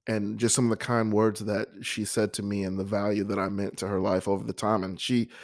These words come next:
she had dealt with me for a good, I mean, I worked for that company six years.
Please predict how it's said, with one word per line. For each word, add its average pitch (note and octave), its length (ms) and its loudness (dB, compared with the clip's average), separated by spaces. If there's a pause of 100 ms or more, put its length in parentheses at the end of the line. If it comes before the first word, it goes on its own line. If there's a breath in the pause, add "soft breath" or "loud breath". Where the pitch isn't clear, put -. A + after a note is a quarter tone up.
(200 loud breath)
she - 140 -2
had D3 100 4
dealt A2+ 180 8
with G#2+ 140 2
me G#2+ 200 0
for G2 380 0
a G#2 40 -2
good, G#2+ 640 2
I G2+ 80 -6
mean, G#2 200 -6
I G#2+ 60 -4
worked G#2 200 -4
for - 60 -12
that G2 120 -4
company G#2+ 220 -4
six - 320 -6
years. G#2+ 380 2